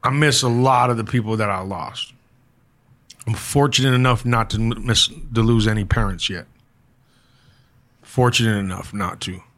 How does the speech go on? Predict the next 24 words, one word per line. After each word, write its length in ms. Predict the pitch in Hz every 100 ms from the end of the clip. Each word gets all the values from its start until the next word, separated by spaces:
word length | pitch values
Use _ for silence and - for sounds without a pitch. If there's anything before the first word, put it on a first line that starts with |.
| _ _ _ _ _ -
But 100 | 110
if 80 | 107
you 100 | 110
lost 300 | 104 - -
parents, 420 | 131 127 113 -
you 80 | 110
lost 300 | 101 - - _ _ -
husbands, 500 | 135 120 120 110 104
wives, 460 | 117 113 110 98
girlfriends, 560 | - 117 110 - 110 95
boyfriends, 720 | 110 110 - 117 110 101 - - - - -
kids. 600 | 151 143 135 117 - - _ _ _ _ _ _ _ _ _ -
You 80 | 113
know, 220 | 117 117
even 220 | 139 143 147
if 120 | 123
your 100 | 135
aunties 300 | 135 131 117
and 80 | 123
uncles, 300 | 120 120 107
grandma 240 | 117 113
and 80 | 101
grandpa 380 | 104 98 107 98
were, 180 | 95